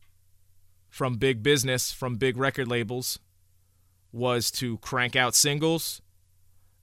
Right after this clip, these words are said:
get on T V, tour your ass off,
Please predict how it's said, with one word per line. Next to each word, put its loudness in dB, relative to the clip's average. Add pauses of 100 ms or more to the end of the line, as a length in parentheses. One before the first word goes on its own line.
(200)
get 2
on 4
T -2
V, -2 (1160)
tour 2
your 4
ass 4
off, -2